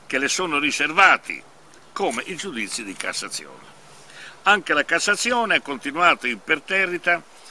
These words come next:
ad affermare il principio per cui il ricorso ad avvocati esterni è eccezionale e deve esserne comprovata la necessità,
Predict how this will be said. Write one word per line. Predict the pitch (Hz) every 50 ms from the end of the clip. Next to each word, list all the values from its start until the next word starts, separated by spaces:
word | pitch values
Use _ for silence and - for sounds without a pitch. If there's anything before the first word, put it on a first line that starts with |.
| - -
ad | - 123 120
affermare | 165 165 147 - - 170 160 139 147 151 151 135 117 101 87 76 71 65 - - - - - - - -
il | - 117 110
principio | - - 151 175 175 151 - 196 196 175 131 - - 120 110
per | - - 139 143 -
cui | - 175 170 147 123 101 -
il | - 117 120 120
ricorso | 113 127 127 113 - - 190 196 196 180 160 - - - 170 160 160 - - - - - - - - - -
ad | - - -
avvocati | - 131 110 135 139 - - 175 170 156 - 123
esterni | 113 - - - - 180 185 180 139 151 156 156 -
è | - 151 147
eccezionale | 139 127 - - - 139 120 - - 143 139 156 175 185 185 185 190 180 170 - - - - - -
e | - 127 123
deve | 156 156 151 170
esserne | 185 190 - - - 160 151 143 147 143
comprovata | - - 160 151 131 - 160 175 180 196 196 180 147 - 156
la | 151 151 151
necessità, | 156 151 - 160 160 147 - 165 160 - 196 180 143 101